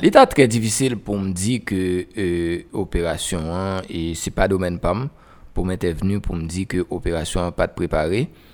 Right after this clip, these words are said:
Moi, je pense que toute opération et, et la police et de, et formation que me gagne,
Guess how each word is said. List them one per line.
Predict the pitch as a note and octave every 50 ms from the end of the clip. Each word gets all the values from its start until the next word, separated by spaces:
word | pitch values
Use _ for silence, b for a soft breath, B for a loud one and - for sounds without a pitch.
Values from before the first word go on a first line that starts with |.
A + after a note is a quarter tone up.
| B B B
Moi, | - G#2
je | F#2 -
pense | G#2 G2 - - F#2+ F2+
que | - G2 F#2 F2+ F2+
toute | - - - C#3+ - - - -
opération | B2 A2 - G#2+ G2+ G2 F#2 F2+ - - G#2+ F#2 F2+ F2+ E2+ - - -
et, | F#2 F2+ F2+ D#2+ - - F2
et | E2+
la | F2 F2+ E2+
police | - G2 G2 F#2+ F#2 F2+ - - - - - - -
et | G#2 F#2+ F2+ F2+ F2+ F2 D#2+
de, | F2+ F2+ F2 F#2 F2+ F2 E2+ F2 - - -
et | - F#2 F2
formation | - - F#2 F2+ E2+ E2+ - - F2+
que | F2 F#2
me | F2+ F#2 F2+
gagne, | E2+ E2 D#2+ F2+ G#2